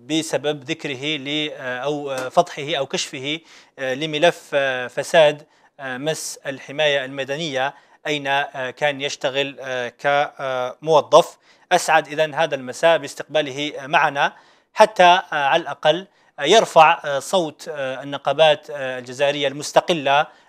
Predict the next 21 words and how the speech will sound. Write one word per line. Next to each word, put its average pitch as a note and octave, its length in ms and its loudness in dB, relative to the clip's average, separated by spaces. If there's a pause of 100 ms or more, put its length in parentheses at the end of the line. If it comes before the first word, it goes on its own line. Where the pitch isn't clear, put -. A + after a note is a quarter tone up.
(100)
آه، B2 300 -6
منها، D3 480 -2 (280)
وأيضًا G3+ 460 6
معاشها، D#3+ 800 4
آه، E3+ 40 -6
آه، B2 1040 -4
معاشها C#3 520 -2
إذن C#3 420 -8
وكفاحها C#3+ 840 2
ونشاطها D3 640 4 (320)
على D3 160 2
مستوى D3+ 520 2
الميدان. B2+ 400 -8 (540)
آه، C3 280 -6
سي - 200 -6
مراد G3 240 8
شيكو، G#3 200 -2
تسمعني؟ G3+ 580 2 (4000)
سي F3 140 -8
مراد، F3+ 220 8
تسمعني؟ G3 560 2